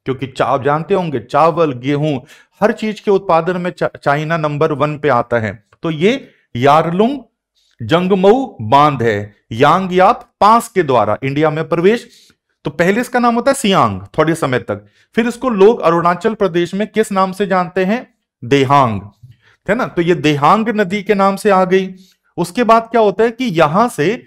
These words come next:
जब ये देहांग नदी आ गई तो इसकी एक सहायक नदी होती है देबांग, देबांग।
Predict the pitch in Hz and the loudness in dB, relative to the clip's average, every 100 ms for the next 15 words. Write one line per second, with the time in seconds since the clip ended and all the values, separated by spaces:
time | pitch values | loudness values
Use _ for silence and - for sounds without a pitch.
0 | _ - 139 180 185 233 170 175 170 208 | _ -14 -2 -2 0 -2 0 2 4 2
1 | 220 214 185 214 196 190 208 220 - _ | 2 0 2 4 4 4 0 -2 -16 _
2 | - 202 - 185 185 233 247 254 180 165 | -4 -4 -2 -4 -4 -4 -4 -2 0 4
3 | 175 240 240 208 180 190 170 190 240 160 | 4 4 2 -2 0 -2 -2 -2 -4 0
4 | 156 143 147 117 101 - _ _ _ _ | 0 4 4 2 -6 -16 _ _ _ _
5 | _ _ _ _ _ _ _ _ - 131 | _ _ _ _ _ _ _ _ -6 0
6 | 165 156 143 113 | 4 4 4 0